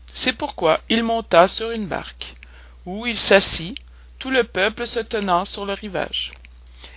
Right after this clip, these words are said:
Et il leur dit beaucoup de choses en parabole, leur parlant de cette sorte. Celui qui sème s'en alla semer.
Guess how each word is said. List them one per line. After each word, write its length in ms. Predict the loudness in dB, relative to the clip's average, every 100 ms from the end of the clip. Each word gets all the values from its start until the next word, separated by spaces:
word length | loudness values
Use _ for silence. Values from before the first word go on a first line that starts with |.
| 0
Et 200 | 2 4
il 220 | 2 2
leur 200 | 4 2
dit 160 | 0 -4
beaucoup 300 | -4 -6 -6
de 140 | -4
choses 420 | -2 -2 -2 -2 -4
en 100 | 4
parabole, 680 | 6 8 6 2 -4 -8 -14 -20 -20 -4
leur 180 | 0 0
parlant 540 | 6 6 8 6 6 4
de 100 | -2
cette 240 | -4 -4
sorte. 480 | -8 -12 -14 -20 -20 -20 -20 -20 -20 -20 -20 -20 -16 -10
Celui 460 | -4 -2 4 4
qui 160 | 4 2
sème 480 | 6 6 6 2 0
s'en 260 | 4 8
alla 240 | 10 10 8
semer. 460 | 4 -4 -6 -8